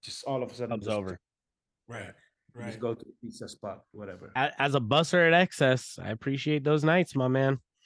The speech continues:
Speaker 3: As,
Speaker 1: Yeah, man,
Speaker 3: as
Speaker 1: but you
Speaker 3: the
Speaker 1: know what I'm talking
Speaker 2: Made more
Speaker 1: about.
Speaker 2: money 'cause you were doing it. <laughs>
Speaker 1: Yeah, but, yeah, but that's exactly what it is, you know. And I, I feel, I feel like that whole,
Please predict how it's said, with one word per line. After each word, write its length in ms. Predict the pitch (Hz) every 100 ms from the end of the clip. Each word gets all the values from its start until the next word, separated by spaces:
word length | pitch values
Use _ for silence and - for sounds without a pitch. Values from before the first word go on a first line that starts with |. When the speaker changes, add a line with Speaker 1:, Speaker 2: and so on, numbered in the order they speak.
| - _
Speaker 3:
As, 320 | 151 156 151 170
Speaker 1:
Yeah, 160 | 240 294
man, 120 | 220
Speaker 3:
as 80 | 190
Speaker 1:
but 140 | 214
you 80 | 285
Speaker 3:
the 60 | 320
Speaker 1:
know 80 | 294
what 100 | 277
I'm 140 | -
talking 200 | 285 180
Speaker 2:
Made 60 | 196
more 140 | 196
Speaker 1:
about. 100 | 196
Speaker 2:
money 260 | 220 262 196
'cause 180 | 170
you 80 | 156
were 80 | 170
doing 220 | 208 226
it. 180 | 170 143 -
<laughs> 0 |
Speaker 1:
Yeah, 260 | 208 - 208 -
but, 260 | 214 - - _ _ -
yeah, 100 | 240
but 160 | 208 185
that's 280 | 254 254 -
exactly 500 | 170 139 190 - 214
what 200 | 196 190
it 100 | 185
is, 220 | 208 -
you 60 | 143
know. 80 | 139
And 180 | 180
I, 80 | 185 190 180
I 80 | 185
feel, 500 | - 254 262 190 185
I 80 | 175
feel 360 | - 202 196
like 200 | 180 175
that 120 | 175 151
whole, 380 | 165 180 170